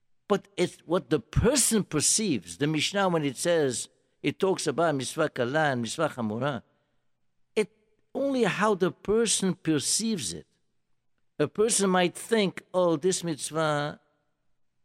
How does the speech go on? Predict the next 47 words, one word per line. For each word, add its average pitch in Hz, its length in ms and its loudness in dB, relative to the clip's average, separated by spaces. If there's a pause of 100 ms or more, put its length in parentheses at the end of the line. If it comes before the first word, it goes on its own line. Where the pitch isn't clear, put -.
is 127 140 -6
very 151 180 -4
simple. 127 540 -2
It, 135 160 -6
maybe 123 420 -4 (300)
it 110 100 -12
doesn't 120 320 -6
take 120 260 -4
long, 127 340 -4
therefore 127 360 0
it's 104 220 -6
kala." 113 540 -6
Or 165 400 2 (480)
it 127 80 -6
doesn't 139 300 -2
cost 139 220 -4
a 117 40 -4
lot 127 220 0
of 117 60 0
money, 139 280 -2
and 120 100 -4
therefore 127 260 -2
it's 110 140 -6
kala. 139 580 -2 (920)
Or 175 500 4 (180)
i-, 156 40 2
i-, 143 320 2 (100)
it's - 160 -4
something 175 380 2
that 135 100 4
only 151 240 2
takes - 260 -2
a 127 60 -4
couple 143 300 -2
of 127 80 0
minutes, 151 340 2
therefore 110 380 0
it's, - 260 -10
whatever 247 540 4
it 220 80 4
is, 143 420 0 (960)
is 147 140 -2
how 180 240 0
the 185 160 0
person 185 440 0
perceives 139 600 -4
it. 69 100 -14